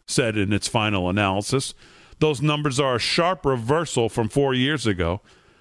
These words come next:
when Trump's presidency proved to be a ratings goldmine for C N N. In a June, in a June two thousand seventeen survey, forty-seven percent of regular cable news viewers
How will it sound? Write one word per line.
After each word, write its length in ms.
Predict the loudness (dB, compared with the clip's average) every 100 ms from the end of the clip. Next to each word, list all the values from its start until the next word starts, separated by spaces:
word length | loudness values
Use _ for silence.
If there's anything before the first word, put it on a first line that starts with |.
| -2
when 120 | -2
Trump's 340 | 0 0 -2 -2
presidency 580 | -2 0 0 0 0
proved 380 | 0 0 0 0
to 60 | -2
be 140 | 0
a 80 | 0
ratings 460 | 0 0 0 -2 -4
goldmine 880 | -2 0 0 0 0 0 0 -2
for 160 | -2 -2
C 280 | 0 0 0
N 100 | 0
N. 300 | -2 -4 -8 _ _ _ _ _
In 120 | 0 0
a 60 |
June, 400 | 2 2 2 0 -6 -4
in 140 | -2 0
a 100 | 0
June 400 | 0 0 0 0
two 220 | 0 0
thousand 320 | 0 0 -2
seventeen 540 | 0 0 0 0 0 0
survey, 500 | 0 0 0 0 -2 _ _ -20 -20
forty-seven 920 | -2 2 4 2 0 2 2 2 0
percent 420 | 0 2 2 2
of 140 | 0 0
regular 300 | 2 0 0
cable 360 | -2 0 0
news 280 | 2 0 0
viewers 500 | 2 2 2 0